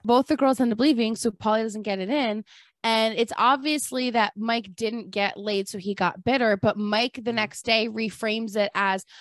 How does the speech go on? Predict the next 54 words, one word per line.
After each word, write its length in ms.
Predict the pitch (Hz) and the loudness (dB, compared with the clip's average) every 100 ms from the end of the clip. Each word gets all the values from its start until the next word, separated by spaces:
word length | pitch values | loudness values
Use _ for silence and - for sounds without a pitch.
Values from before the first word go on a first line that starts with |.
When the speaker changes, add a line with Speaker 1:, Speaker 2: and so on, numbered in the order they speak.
| - - | -20 -2
Speaker 1:
"Oh, 280 | 262 254 233 | 2 2 2
I 220 | 220 240 | 0 0
just 240 | 240 247 - | 0 -4 -6
was, 160 | 262 - | -8 0
I 200 | 214 233 | 2 2
was 140 | 254 240 | 0 -4
with 120 | 254 | -6
a 40 | |
grenade 600 | 196 175 196 208 180 185 | -4 -2 -2 -2 -2 2
all 180 | 220 233 | 2 2
night, 400 | 247 247 262 269 - | 2 0 0 0 0
and 100 | 214 | 0
I 140 | 208 | 0
was 120 | 214 | -2
Speaker 2:
Mm-hmm. 100 | 220 | -4
Speaker 1:
so 220 | 226 214 | 0 0
tired 360 | 220 214 208 214 | 0 0 0 0
of 100 | 202 | -4
diffusing 480 | 190 202 208 202 214 | -6 -4 -6 -4 -4
the 80 | 196 | -4
grenade, 320 | 220 208 196 | -4 -2 -4
and 100 | 202 | -4
I 80 | 190 | -6
just 260 | 190 - | -8 -12
couldn't 340 | - 220 190 165 | -8 -6 -6 -4
do 160 | 202 | -2
it 100 | 190 | -2
anymore." 600 | - 175 180 175 160 - - _ _ _ _ | -4 -6 -6 -8 -10 -12 -16 _ _ _ _
Bitch, 320 | 254 240 - - _ 220 | -2 0 -4 -12 _ -12
no. 640 | 208 208 180 160 151 220 - | -8 -6 -6 -6 -10 -14 -2
Speaker 2:
Oh, 120 | 294 269 | 0 2
well, 100 | 214 | 2
yeah. 160 | 311 254 381 - | 4 2 -2 0
Well, 100 | 208 | 4
that's 320 | 262 262 - | 4 2 -2
what's, 240 | 220 190 - _ _ _ - - | -4 -4 -12 _ _ _ -14 0
there, 160 | 190 208 | 2 4
there 220 | 190 208 | 6 6
is 120 | 233 | 6
this 120 | 262 | 0
funny 280 | - 190 190 | 2 4 4
scene 300 | 196 180 180 | 6 4 4
where 120 | 156 | 2
it 100 | 143 | 0
keeps, 280 | - 190 170 _ | -2 -10 -10 _
it's 140 | 170 | -4
the 80 | 196 | 2
next 200 | 220 247 | 2 4
morning. 380 | 202 185 185 185 - - 175 | 2 4 4 0 -8 -12 -10
It 80 | |
keeps 240 | 165 240 - | -6 -6 0
cutting 260 | 277 262 | 0 2
back 360 | 208 165 175 - | 2 2 2 -4
between 460 | 185 - 156 143 | -8 -2 2 2